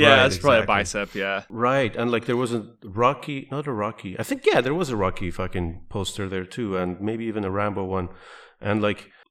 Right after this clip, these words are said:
Speaker 2: Stallone versus Schwarzenegger was always, like, a topic to be discussed, like, which one would win in a fight, and,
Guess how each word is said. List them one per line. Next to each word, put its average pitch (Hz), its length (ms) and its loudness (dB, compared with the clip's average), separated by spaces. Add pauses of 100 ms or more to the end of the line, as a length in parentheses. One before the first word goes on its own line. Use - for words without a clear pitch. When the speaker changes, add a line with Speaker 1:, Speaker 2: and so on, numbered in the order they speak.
(140)
Speaker 2:
Stallone 127 640 2
versus 117 680 -4 (140)
Schwarzenegger 113 760 -2
was 98 420 -8
always, 104 680 -6 (400)
like, 92 160 -10
a 98 60 -10
topic 92 580 -10
to - 80 -16
be 95 100 -12
discussed, 85 560 -10
like, 87 160 -10
which 95 220 -10
one 87 220 -4
would 85 120 -8 (240)
win 101 280 -6
in 87 120 -6
a 85 60 -8
fight, 87 420 -8
and, 85 200 -10